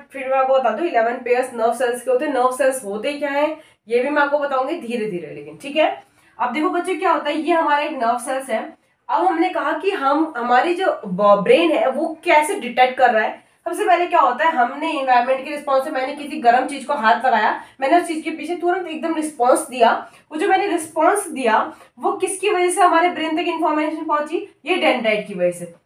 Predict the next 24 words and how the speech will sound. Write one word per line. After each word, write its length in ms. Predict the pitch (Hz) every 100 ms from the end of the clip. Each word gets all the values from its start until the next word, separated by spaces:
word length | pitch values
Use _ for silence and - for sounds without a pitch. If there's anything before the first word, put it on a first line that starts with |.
| _ _
यही 380 | 202 254 359 381
जो 80 | 370
आपके 260 | 330 320 339
dendrites 680 | 233 220 220 233 277 311
हैं 160 | 262 262
यही 400 | - 233 254 359
आपका 380 | 427 247 - 339
information 640 | 262 262 320 294 302 320 349
पहुंचाती 460 | 302 262 226 220 254
हैं, 240 | 285 - - - -
इनके 220 | 302 370
tip 340 | 381 - 392 330
में 160 | 339
होता 240 | 302 214 180
है। 180 | - -
Tip 180 | 339 -
से 180 | 381 370
क्या 140 | 359
होती 300 | 330 302 320
है, 120 | 427
Information 640 | 277 311 302 302 320 392 427 - _ -
travel 340 | 349 349 349
करती 340 | 311 226 - 185
है। 120 | 180